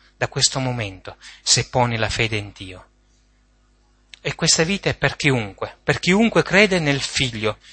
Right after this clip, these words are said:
per chiunque crede nel Figlio dell'Iddio vivente. Possiamo smettere di cercare acqua in posti aridi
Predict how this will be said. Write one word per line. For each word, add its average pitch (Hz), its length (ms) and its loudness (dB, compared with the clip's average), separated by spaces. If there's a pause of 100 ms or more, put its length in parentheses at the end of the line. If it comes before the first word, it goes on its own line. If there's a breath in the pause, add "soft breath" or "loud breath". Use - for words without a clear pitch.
(140 loud breath)
per 143 120 2
chiunque 196 400 6
crede 185 360 4
nel 135 180 2
Figlio 175 460 -2
dell'Iddio 127 420 2
vivente. 113 560 -2 (1300)
Possiamo 156 460 6
smettere 135 580 4
di 113 140 -10
cercare 123 600 6
acqua 135 500 6 (360 loud breath)
in 123 220 -4
posti 131 400 4
aridi 127 500 2